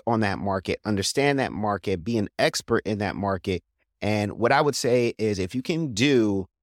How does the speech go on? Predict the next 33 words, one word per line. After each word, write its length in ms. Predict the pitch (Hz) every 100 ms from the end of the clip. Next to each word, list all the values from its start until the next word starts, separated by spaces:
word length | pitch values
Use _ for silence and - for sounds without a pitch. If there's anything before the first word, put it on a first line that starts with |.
| _ _ _ -
three 260 | - 143
to 100 | 147
four 300 | 135 123 127
deals 520 | 104 87 120 117 95
consistently 1000 | - 101 - - 131 - 113 - 90 85 -
every 300 | 95 127 135
single 380 | 127 - 123 113
month 440 | 104 120 95 78 _ _ _ _
for 420 | - - 135 123
a 100 | 98
year 640 | 82 95 139 104 78 78 _ _ _ 127
in 100 | 135
that 240 | 120 104
market, 500 | 110 127 - 143 139 _ _ -
at 180 | 123 123
that 220 | 143 -
point, 320 | 135 123 117 -
I 100 | 110
would 160 | 123
say, 240 | - 110 104
"All 160 | -
right, 180 | 127 113
fine. 340 | - 110 73 71 _ _ _
Go 180 | - 139
ahead, 300 | 123 110 104 _ -
see 320 | - - 156
what 200 | 120 -
other 200 | 123 120
market 460 | 113 135 135 117 -
you 120 | 107
can 180 | 110 104
dive 340 | 110 107 104
into 580 | 123 139 127 110 98